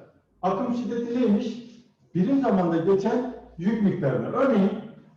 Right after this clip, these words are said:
şuranın bir kesitini alın arkadaşlar. Şu demir bakırın bir kesitini alın. Bu kesitten birim zamanda geçen kaç tane elektron var ise,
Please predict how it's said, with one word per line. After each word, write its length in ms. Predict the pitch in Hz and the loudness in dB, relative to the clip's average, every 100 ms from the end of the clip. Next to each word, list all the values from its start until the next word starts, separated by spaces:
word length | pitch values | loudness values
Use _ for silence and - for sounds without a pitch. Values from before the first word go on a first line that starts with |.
| _ | _
şuranın 480 | - 254 262 262 262 | -10 -2 2 2 2
bir 140 | 277 233 | 0 -2
kesitini 480 | 208 233 247 254 | -4 -4 -2 0
alın 200 | 254 214 | 2 2
arkadaşlar. 640 | 175 139 139 - - - - - | 2 2 -2 -4 -8 -12 -16 -20
Şu 520 | - 220 226 233 226 - - _ _ - | -6 0 0 0 -4 -12 -18 _ _ 0
demir 640 | 185 208 220 220 - - | 2 4 2 0 -6 -2
bakırın 560 | 196 202 208 196 208 247 - - _ - | 0 2 2 2 0 -4 -10 -20 _ -8
bir 140 | 247 | -4
kesitini 440 | 233 214 - 220 196 | -2 -2 -2 -2 0
alın. 300 | 147 - - - - - _ - | 0 -2 -8 -14 -20 -20 _ -6
Bu 120 | 262 | -4
kesitten 920 | 277 - - - 247 185 - - - - _ _ | -2 -2 -4 -4 0 0 0 -6 -14 -20 _ _
birim 280 | 180 196 277 | 0 0 0
zamanda 400 | 247 233 233 208 | 0 0 0 0
geçen 720 | 185 233 - 214 - - - - _ _ | 0 -2 0 0 0 -4 -12 -20 _ _
kaç 240 | 240 269 | 0 2
tane 320 | 262 233 214 | 0 -2 -2
elektron 540 | 214 233 233 214 208 185 | 2 2 2 2 2 4
var 160 | 262 | 4
ise, 560 | - 175 175 - - - | 2 2 0 0 -6 -12